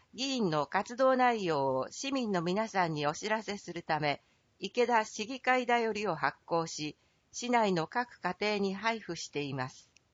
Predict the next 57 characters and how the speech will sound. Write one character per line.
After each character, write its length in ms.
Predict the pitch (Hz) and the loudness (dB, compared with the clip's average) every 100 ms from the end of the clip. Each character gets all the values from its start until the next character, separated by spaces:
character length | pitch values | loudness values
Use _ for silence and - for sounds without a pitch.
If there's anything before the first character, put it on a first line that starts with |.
| _ _ _ _ _ _ | _ _ _ _ _ _
こ 160 | - 226 | 0 4
の 220 | 202 151 | 4 6
音 140 | 233 | 4
声 260 | - 269 254 | 4 2 2
デ 180 | 247 226 | 0 0
ー 20 | |
タ 160 | 156 | 0
は、 220 | 139 151 - - _ _ | 2 2 -2 -16 _ _
声 260 | 269 262 214 | 4 4 4
の 140 | 170 | 0
市 200 | - 196 | -2 -6
議 120 | 240 | -4
会 280 | - 226 220 | 0 0 2
だ 120 | 208 | 0
よ 140 | 196 151 | 0 0
り 180 | 135 - - | -4 -10 -8
と 100 | 208 | -6
し 160 | - | -6
て、 220 | - 175 - _ - | -4 -4 -6 _ -12
市 180 | - 208 | -8 -6
議 140 | 247 | -2
会 260 | 262 247 240 | 2 4 4
だ 120 | 240 | 2
よ 140 | 220 | 2
り 140 | 175 151 | -2 -2
の 140 | 135 | 0
内 280 | 175 208 208 | 2 2 0
容 340 | 202 190 180 | 2 4 4
を 100 | 165 | 4
録 260 | 147 - 214 | 0 -2 -4
音 160 | 214 | -4
し 80 | 202 | -4
た 140 | 202 180 | -2 0
も 120 | 175 | 0
の 140 | 165 | -2
で 140 | 135 143 | -4 -10
す。 180 | - _ _ _ _ _ _ _ _ _ | -16 _ _ _ _ _ _ _ _ _
本 220 | 254 254 | 0 2
日 240 | 208 208 190 | 2 -2 0
お 100 | 190 | 0
届 360 | 233 233 226 | 2 0 -2
け 20 | 233 | -6
し 160 | - | -2
ま 160 | 214 226 | 0 0
す 160 | 160 | -6
市 160 | 170 196 | -12 -12
議 140 | 214 | -12
会 260 | - 226 214 | -2 -2 0
だ 120 | 208 | 0
よ 140 | 196 170 | 0 -2
り 220 | 143 - | -4 -2
第 260 | 226 233 160 | 0 0 -2
百 300 | 165 - 214 | -6 -6 -2
五 140 | 233 | -2
十 260 | 208 233 180 | -2 -4 -2
号 260 | 151 139 | -2 0
は、 220 | 135 127 | 0 0